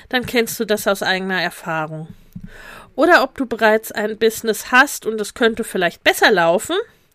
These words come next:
Oder ob du eine Idee hast und willst erst noch loslegen. Es betrifft jeden irgendwann. Next Level, New Devil oder Next Level, New Old Devil.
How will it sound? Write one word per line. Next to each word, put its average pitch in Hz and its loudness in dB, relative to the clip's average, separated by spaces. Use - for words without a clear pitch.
Oder 370 4
ob - -6
du 262 -4
eine 226 2
Idee 240 -2
hast 320 0
und 247 -4
willst 285 -2
erst 247 -2
noch 247 -6
loslegen. 185 -2
Es - -2
betrifft - -4
jeden 220 0
irgendwann. 170 -2
Next 233 -4
Level, 294 4
New 220 0
Devil 170 0
oder 165 -12
Next 175 -8
Level, 196 4
New 202 0
Old 302 2
Devil. 160 -6